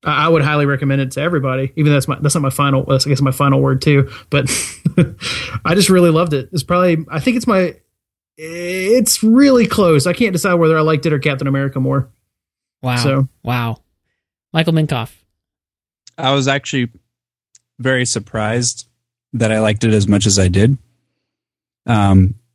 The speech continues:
Speaker 3: at bottom line, everything that's right with this movie is Darren Aronofsky. Everything that's wrong with this movie is Darren Aronofsky.
Speaker 2: <laughs>
Speaker 3: Like, he's the major reason why there are certain things about this movie that they got really, really right.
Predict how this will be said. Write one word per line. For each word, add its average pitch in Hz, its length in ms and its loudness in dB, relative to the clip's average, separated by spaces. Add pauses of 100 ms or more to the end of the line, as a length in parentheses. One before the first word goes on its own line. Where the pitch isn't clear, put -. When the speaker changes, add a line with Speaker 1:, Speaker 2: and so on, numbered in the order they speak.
(460)
Speaker 3:
at 123 240 -4
bottom 135 400 2
line, 123 380 0 (640)
everything 135 400 2
that's 123 220 0
right 113 220 0
with 120 140 -4
this 131 220 -4
movie 131 280 2
is 107 140 -2
Darren 107 360 0
Aronofsky. 107 640 2 (680)
Everything 117 380 4
that's 110 200 2
wrong 110 220 2
with 120 120 2
this 127 160 -2
movie 123 260 4
is 98 140 0
Darren 101 280 2
Aronofsky. 90 680 0 (220)
Speaker 2:
<laughs> - 260 -4
Speaker 3:
Like, 104 260 0 (680)
he's 147 300 0
the 160 100 2
major 139 420 2
reason 123 460 2
why 101 220 2
there 101 180 2
are 98 60 0
certain 123 360 0
things 117 240 2
about 104 220 -2
this 104 180 -2
movie 104 220 6
that 98 160 0
they 98 140 2
got 98 260 0
really, 104 540 4
really 95 380 4
right. 92 380 2